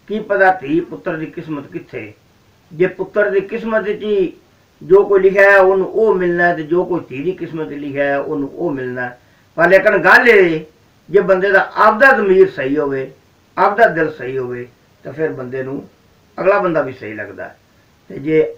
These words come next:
ਆਪਦਾ ਜ਼ਮੀਰ ਹੀ ਖਰਾਬ ਹੋਵੇ ਨਾ, ਤੇ ਆਪ ਜਿਹੜਾ ਬੰਦਾ ਸਹੀ ਹੋਵੇ, ਤੇ ਫਿਰ ਉਹ ਕੁਨਾਹ ਕੱਢਦਾ ਰਹਿੰਦਾ, ਉਹਨੂੰ ਅਗਲੇ ਬੰਦੇ ਵੀ ਜਿਹੜੇ ਨੇ ਨਾ, ਉਹ ਚੰਗੇ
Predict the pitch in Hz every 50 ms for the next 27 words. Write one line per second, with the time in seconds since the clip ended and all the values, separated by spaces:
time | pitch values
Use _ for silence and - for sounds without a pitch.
0 | - - 165 185 190 190 190 226 - - 220 220 196 202 233 277 285 302 - -
1 | 214 202 196 202 202 175 156 156 170 175 196 190 - - - 190 233 254 254 254
2 | 240 214 196 190 185 185 - - 151 156 165 175 185 208 202 196 - - _ _
3 | _ 190 196 208 240 240 220 196 226 240 233 233 226 233 233 220 196 190 202 196
4 | 208 226 220 196 185 185 175 175 175 175 180 175 175 - 196 202 202 190 160 156
5 | 147 143 139 135 131 131 127 127 127 135 139 147 143 127 - - _ _ _ _
6 | - 151 147 139 135 131 127 - - _ - 147 139 131 135 139 151 - -